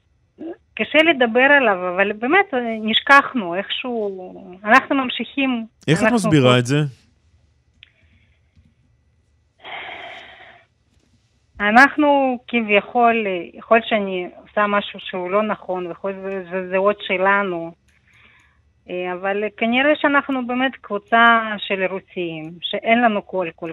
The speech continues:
Speaker 1: כך, שלא שומעים אותנו, שלא דרשנו, שלא באנו, ו-, אה, הייתה ב-, בין החבר'ה שלנו, הייתה מישהי צברית אחת, אה, עדי קמרי,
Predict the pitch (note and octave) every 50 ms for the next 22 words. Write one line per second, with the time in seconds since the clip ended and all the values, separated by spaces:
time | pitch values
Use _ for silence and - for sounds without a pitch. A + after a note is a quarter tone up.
0 | - _ D#3+ D#3 D3+ D3 - - - - F3+ F#3 F#3 G3 A3+ A3 - - A3+ G#3
1 | G3+ F#3+ F#3 F#3 F3+ F3 - F3+ E3+ E3 E3+ E3 D#3 - - G3 F#3+ G3+ G3+ G3+
2 | G3+ G3 F#3+ F#3 F3 E3 - - - F3 E3 D#3 - - F#3+ F3 F#3 G3+ G#3 G3
3 | G#3 G3+ G3 G3 G3 F#3+ F#3 F#3 F3 E3+ E3 D#3 D#3+ E3+ E3+ E3+ E3 E3+ E3+ E3+
4 | E3+ E3+ E3+ E3+ E3 E3 E3 _ _ - - - - - - - _ _ _ _
5 | _ _ _ _ _ _ F3+ F3 F3 E3+ E3+ E3+ E3+ E3+ E3+ E3+ - - F3+ E3+
6 | - A#3 A3+ A3+ A#3 A3+ - G3+ F#3+ F#3 G3 - _ _ B3 F3 G#3+ A3 A3+ A3
7 | - - A#3+ B3 A#3+ B3 A#3+ - - A3 G#3+ A3+ A#3+ B3+ A#3+ A3 G3 G3 - G3+
8 | F#3+ G3 A3 A3 - - G#3 G3 F#3+ - A3+ A3 A3 A3 A3 G#3 G#3 G3 - F3
9 | - - - F#3 F3+ E3+ - _ _ _ - F3 E3 D#3+ D#3+ D#3+ E3 D#3+ E3+ -
10 | D#3 E3+ E3+ F3+ F#3+ F#3+ - F#3 F3+ F3+ F#3 F#3 E3+ D#3 D3+ D#3